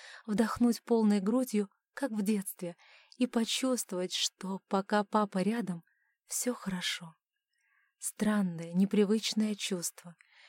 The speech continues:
Я совсем не помнила папу, но инстинктивно тянулась к нему. Казалось бы, власть ментальной магии над разумом должна быть абсолютной,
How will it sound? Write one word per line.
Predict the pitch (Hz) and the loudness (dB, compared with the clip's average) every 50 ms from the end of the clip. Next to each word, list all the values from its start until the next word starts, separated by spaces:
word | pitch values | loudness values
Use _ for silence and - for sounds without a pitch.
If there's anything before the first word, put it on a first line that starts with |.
| - - _ _ | -20 -20 _ _
Я | - 214 208 220 208 | 0 0 2 2 2
совсем | - - 208 196 - - - - 240 254 254 | 2 2 2 2 0 0 2 2 2 2 4
не | 247 240 | 2 0
помнила | 233 - - - 240 240 220 202 196 190 185 185 | -2 -2 0 2 4 4 4 4 2 0 -4 -6
папу, | - - 220 226 220 208 - 175 170 - _ _ _ _ _ _ _ - | -4 -4 -2 -2 -2 -4 -6 -8 -8 -8 _ _ _ _ _ _ _ 2
но | 214 208 208 208 | 4 4 4 4
инстинктивно | 202 196 - - - 208 190 185 - - 220 214 226 208 180 170 | 4 2 0 0 0 0 0 0 0 -2 0 2 4 4 2 2
тянулась | 165 - - 202 196 190 208 220 214 202 180 - - | 0 0 2 4 6 6 4 4 2 0 -2 -2 -2
к | - | -2
нему. | 190 185 180 175 170 170 165 - _ _ _ _ _ _ _ _ _ _ _ _ _ _ | 0 0 0 -2 -4 -10 -12 -16 _ _ _ _ _ _ _ _ _ _ _ _ _ _
Казалось | - 214 208 190 214 220 214 202 202 185 | 0 0 2 4 4 4 4 2 2 0
бы, | 180 180 196 196 - _ _ _ _ _ _ _ | 0 -2 -2 -2 -4 _ _ _ _ _ _ _
власть | 208 196 208 208 220 220 220 202 - - - | -4 -2 0 0 0 -2 -4 -6 -8 -4 0
ментальной | 208 202 208 202 196 - 220 214 214 208 196 196 196 | 2 6 6 6 4 4 2 2 2 4 2 2 2
магии | 196 196 196 208 214 196 170 196 202 | 2 2 2 2 2 2 2 4 4
над | 190 190 190 175 196 | 4 2 2 2 2
разумом | 196 208 214 196 202 208 208 208 202 | 4 4 4 4 2 2 4 2 2
должна | 185 185 185 185 175 185 180 175 170 | 2 2 2 2 2 0 0 0 0
быть | 180 196 - - | -2 -2 -2 -4
абсолютной, | - 196 - - - 190 185 185 233 247 247 - 185 165 165 170 - | -8 -6 -4 -4 -2 0 0 2 2 0 2 0 0 0 0 -4 -10